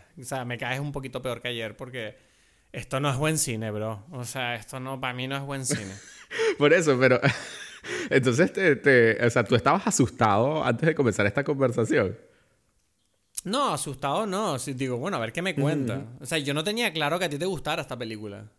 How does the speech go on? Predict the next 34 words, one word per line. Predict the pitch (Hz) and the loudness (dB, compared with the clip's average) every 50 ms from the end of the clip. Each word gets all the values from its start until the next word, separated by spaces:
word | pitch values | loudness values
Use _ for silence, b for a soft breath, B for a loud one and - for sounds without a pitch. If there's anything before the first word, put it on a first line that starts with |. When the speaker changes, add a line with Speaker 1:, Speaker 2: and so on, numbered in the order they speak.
| _ | _
Speaker 1:
No | - 139 139 | -6 -6 -4
me | 139 | -4
lo | 147 170 | -4 -4
habías | 175 170 143 | -4 -4 -4
dicho. | 135 156 156 156 127 110 113 113 - - - - _ _ _ _ - | -4 -6 -6 -6 -8 -10 -10 -10 -14 -16 -20 -20 _ _ _ _ -8
Speaker 2:
Mm. | 135 | -6
Speaker 1:
Mm, | 127 123 123 123 120 120 120 117 117 | -4 -4 -4 -4 -6 -6 -8 -8 -8
entonces, | 117 117 113 139 139 127 - 151 139 | -10 -10 -8 -8 -6 -4 -4 -2 -2
sé | - 160 143 | 0 0 -2
que | 170 | -2
te, | 170 190 170 | -4 -4 -4
sabía | - 160 147 147 170 190 | -4 -2 -2 -2 -2 -4
que | 214 220 | -4 -4
te | 190 | -6
gustaba | 156 139 120 - 143 139 156 | -6 -6 -6 -6 -4 -4 -4
Speaker 2:
Ujú. | 160 - | -2 -2
Speaker 1:
Björk | 180 185 170 - - - - _ b b b b b b b b b b b | -2 -2 -2 -4 -6 -10 -20 _ b b b b b b b b b b b
y | b 147 | b -4
dije, | 139 120 120 107 | -2 -2 -2 -2
bueno, | 98 104 139 180 160 123 101 | -2 -2 -2 -4 -4 -4 -8
no | 98 98 | -8 -10
sé, | - - 175 | -8 -6 -4
a | 165 123 98 | -4 -4 -4
ver, | 95 104 139 139 | -4 -6 -8 -8
seguramente | 117 - 117 113 113 113 113 120 123 131 156 | -10 -12 -10 -8 -8 -6 -6 -6 -6 -4 -2
le | 156 | -2
gusta | 131 120 147 151 123 - 120 | 0 0 -2 -2 -4 -4 -6
la | 113 110 | -8 -6
película, | 113 127 160 156 143 123 | -6 -6 -6 -4 -4 -6
pero | 127 131 139 | -6 -6 -6
no | 147 156 165 180 | -6 -6 -4 -4
asumí | 190 - - 214 170 165 180 180 170 | -4 -4 -4 -6 -6 -6 -6 -4 -4
nada | 175 180 175 170 175 196 180 | -4 -2 -2 -2 -4 -4 -6
porque | 170 143 123 135 123 120 - | -8 -10 -10 -10 -12 -12 -14